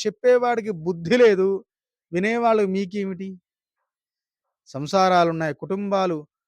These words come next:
తర్వాత వంశపారపర్యంగా కొడితే గనక దెబ్బ వంశపారపర్యంగా తేరుకోకుండా పోతాం మనం ఆ మూలమంత్రాల యొక్క పవర్‌కి.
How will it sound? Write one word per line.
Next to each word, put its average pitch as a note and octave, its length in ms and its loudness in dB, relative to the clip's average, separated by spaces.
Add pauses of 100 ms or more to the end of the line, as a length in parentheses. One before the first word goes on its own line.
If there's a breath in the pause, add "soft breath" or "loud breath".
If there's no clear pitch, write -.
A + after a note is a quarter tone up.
(240)
తర్వాత F3 340 0
వంశపారపర్యంగా F#3 1120 -2
కొడితే F#3 480 -6
గనక F3+ 260 -8
దెబ్బ F3+ 260 -6
వంశపారపర్యంగా F#3+ 1080 -6
తేరుకోకుండా G3 760 -8
పోతాం E3+ 380 -14
మనం D3+ 160 -20 (1800)
ఆ D#3+ 100 -2
మూలమంత్రాల F#3 720 0
యొక్క F3 220 -4
పవర్‌కి. D#3+ 440 -6